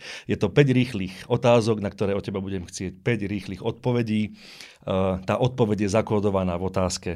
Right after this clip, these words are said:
Je to naozaj len taká rýchla srandička, aby sme, aby sme sa možno o tebe dozvedeli niečo, čo nevieš ani sama. Je to jednoduché. Dobre?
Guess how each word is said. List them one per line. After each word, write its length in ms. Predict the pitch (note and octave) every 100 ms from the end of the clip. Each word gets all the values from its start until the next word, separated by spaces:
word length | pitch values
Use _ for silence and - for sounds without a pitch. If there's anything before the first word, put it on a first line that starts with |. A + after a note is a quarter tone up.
| -
Je 160 | - G#2+
to 80 | G2
naozaj 320 | F#2+ F2+ F2+
len 160 | F#2 F#2
taká 240 | F#2 F#2
rýchla 240 | F#2+ F#2+
srandička, 480 | - G#2+ G2+ F#2+ -
aby 160 | G2+ G2
sme, 200 | F2 F#2+ F#2+ - - -
aby 140 | - C#3
sme 160 | E3
sa 80 | E3
možno 240 | E3 C3+ B2
o 80 |
tebe 240 | A#2+ C3+ A2+
dozvedeli 800 | A#2 A2+ A2 A2+ G#2+ G#2 F#2+ - -
niečo, 240 | A#2+ A2 -
čo 80 | G#2
nevieš 320 | F#2+ F#2 E2+
ani 160 | E2+
sama. 320 | E2 F2+ F2+ - _ -
Je 80 | B2+
to 160 | A#2
jednoduché. 880 | G#2+ C3 A#2 G#2+ F2 F2 - D#2+ E2 -
Dobre? 400 | - G2 A2+ A#2